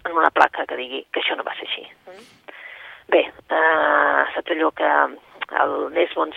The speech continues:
fa, que, que ens porta pels camins de, mm, del, del mal, de la condició humana, de, de redempció, perquè sempre hi ha redempció, que potser no sempre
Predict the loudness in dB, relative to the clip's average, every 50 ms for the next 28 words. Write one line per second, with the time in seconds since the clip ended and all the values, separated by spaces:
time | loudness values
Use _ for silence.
0 | -2 2 4 6 6 6 4 2 0 2 4 4 4 4 4 4 4 4 4 4
1 | 2 0 -2 -6 -10 -10 -10 -10 -4 0 2 2 2 2 0 0 4 4 2 2
2 | 0 -6 -4 -4 -4 -8 -8 -10 -8 -4 0 0 2 2 2 2 0 -2 -4 -8
3 | -14 -12 -12 -12 -12 -14 -16 -18 _ -16 -14 -14 -12 -12 -12 -12 -14 -14 -14 -14
4 | -14 -8 0 4 6 6 6 6 4 4 2 0 4 4 4 4 4 0 4 6
5 | 8 8 8 8 4 2 -2 0 2 4 4 4 2 0 -2 -4 -2 -2 -2 -2
6 | -2 -2 2 4 6 6 6 4 2 0 0 2 2 2 2 4 4 4 2 2
7 | 0 -2 -8 -14 -16 -18 -14 -6 0 0 4 4 4 4 4 2 0 -2 -10 -8
8 | -4 0 2 4 6 6 6 4 2 -2 -2 -4 -6 -4 -2 0 2 2 2 2
9 | 2 0 0 -4 -6 -6 -2 0 2 2 2 2 0 -4 -12 -16 -14 -14 -14 -16
10 | -18 _ -6 -4 -4 -4 -4 -4 -10 -8 -8 -2 0 2 2 2 2 2 0 0
11 | -2 -2 -2 -4 -4 -6 -8 -10 -14 -20 -20 _ -10 -10 -10 -8 -6 -6 -6 -6
12 | -4 0 2